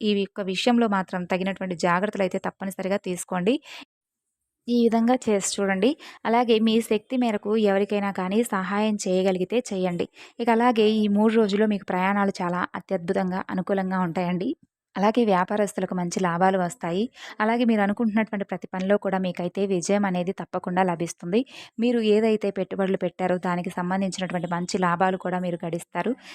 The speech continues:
ముందు ముందు చెప్పాలంటే ఇంకా మీకు, అంటే కొంతమంది వ్యక్తుల ద్వారా కొన్ని గుణపాఠాలు కూడా మీరు నేర్చుకుంటారు. అంటే ఏ వ్యక్తిని నమ్మాలి, ఏ వ్యక్తిని నమ్మకూడదు అనేటటువంటి విషయాల్లో తప్పకుండా మీరు జాగ్రత్తలు పాటిస్తారు.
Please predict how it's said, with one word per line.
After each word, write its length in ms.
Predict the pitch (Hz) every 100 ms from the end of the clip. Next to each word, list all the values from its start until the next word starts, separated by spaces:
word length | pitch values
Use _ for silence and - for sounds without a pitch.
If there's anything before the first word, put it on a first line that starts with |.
| -
ముందు 200 | 240 254
ముందు 200 | 277 262
చెప్పాలంటే 580 | 233 190 202 190 185 190 175 -
ఇంకా 280 | 202 190 208
మీకు, 320 | 190 - 262 370 -
అంటే 180 | 190 208
కొంతమంది 500 | 196 180 185 185 202
వ్యక్తుల 300 | 190 - 202
ద్వారా 320 | 180 180 185
కొన్ని 260 | - 180 175
గుణపాఠాలు 540 | 185 190 220 214 190
కూడా 220 | 185 185
మీరు 200 | 190 185
నేర్చుకుంటారు. 540 | 175 175 - 185 175 180
అంటే 180 | 180 196
ఏ 140 | 180 202
వ్యక్తిని 360 | 196 - 208
నమ్మాలి, 400 | 190 175 180 175 175
ఏ 120 | 185
వ్యక్తిని 340 | 190 - 208
నమ్మకూడదు 520 | 190 175 185 180 175 185 - - -
అనేటటువంటి 520 | 214 214 214 202 196
విషయాల్లో 440 | 185 180 - 202 214
తప్పకుండా 500 | 190 - 202 208 202
మీరు 200 | 185 202
జాగ్రత్తలు 500 | 180 175 196 - 196
పాటిస్తారు. 560 | 175 170 175 - 180